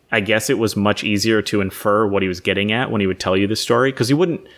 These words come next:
say, "I'm gonna tell you the story and then explicitly explain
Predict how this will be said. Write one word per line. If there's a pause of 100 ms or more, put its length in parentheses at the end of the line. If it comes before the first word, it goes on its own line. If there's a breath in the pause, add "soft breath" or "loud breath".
(100)
say,
"I'm
gonna
tell
you
the
story
and
then
explicitly
explain